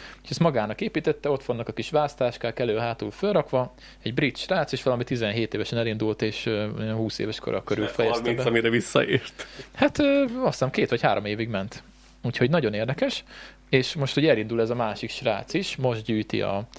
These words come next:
Speaker 1: az embereket, meg a szponzorokat, és lesznek videók is,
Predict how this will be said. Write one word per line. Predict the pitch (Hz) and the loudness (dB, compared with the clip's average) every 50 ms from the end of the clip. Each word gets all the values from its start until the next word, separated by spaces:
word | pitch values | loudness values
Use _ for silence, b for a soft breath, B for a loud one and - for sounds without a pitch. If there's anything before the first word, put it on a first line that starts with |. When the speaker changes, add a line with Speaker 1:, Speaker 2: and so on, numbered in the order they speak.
| B B B B B B | B B B B B B
Speaker 1:
az | - 104 98 98 98 98 95 120 | -2 0 2 2 2 0 0 0
embereket, | 165 175 180 175 147 139 - 127 - | 0 0 2 2 2 2 2 0 -2
meg | - 104 101 98 | -2 -4 -4 -2
a | 95 98 101 | -2 -2 -2
szponzorokat, | - - - 113 110 110 123 143 160 170 - - 220 202 - | -4 -6 -4 -2 -2 0 2 0 0 0 0 0 -2 0 0
és | 139 123 - | -2 -2 2
lesznek | - 151 131 - - 107 - | 2 2 2 2 -2 -10 -4
videók | - 113 107 113 104 104 107 107 110 107 - | -2 -2 2 2 2 2 2 2 0 -2 -2
is, | - 123 127 - - - | -2 -2 -2 -2 -6 -8